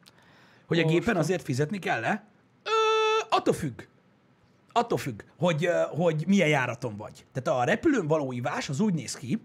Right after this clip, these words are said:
Speaker 1: hogy, ö, ilyen, ö,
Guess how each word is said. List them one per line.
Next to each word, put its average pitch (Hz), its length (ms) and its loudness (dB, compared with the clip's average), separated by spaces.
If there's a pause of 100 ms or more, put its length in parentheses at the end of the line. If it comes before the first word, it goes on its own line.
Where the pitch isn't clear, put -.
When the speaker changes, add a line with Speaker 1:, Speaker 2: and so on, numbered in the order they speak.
(400)
Speaker 1:
hogy, 139 380 0
ö, 127 280 2 (1500)
ilyen, 131 300 0
ö, 123 160 0